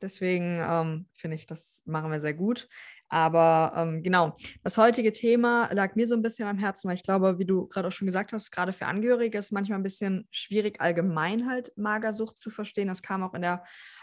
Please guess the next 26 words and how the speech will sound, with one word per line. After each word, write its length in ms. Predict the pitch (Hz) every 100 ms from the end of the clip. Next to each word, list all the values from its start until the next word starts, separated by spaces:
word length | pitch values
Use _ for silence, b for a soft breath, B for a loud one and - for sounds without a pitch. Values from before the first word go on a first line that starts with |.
| -
äh, 140 | 113
Podcast-Folge 640 | - - - 190 208 190
mit 160 | 180 165
deinen 180 | 180 175
Eltern 360 | - 247 165
halt 180 | 156 147
raus, 200 | 151 165
dass 200 | 175 170
ganz 300 | - 185 202
häufig, 560 | 180 190 190 185 185 -
ähm, 500 | - 165 165 165 165 - -
einfach 220 | 175 190
immer 140 | 190 185
die 80 |
Frage 260 | 180 202 196
kommt, 160 | 196 180
„Ja, 80 |
aber 140 | 170 175
warum 220 | 185 196
isst 220 | 226 -
du 40 | 214
denn 160 | 196
nicht 200 | 196 190
einfach?“ 680 | - 185 190 202 185 190 -
Und, 640 | - 175 175 175 175 - B B B B B -
ähm, 580 | 190 180 180 180 180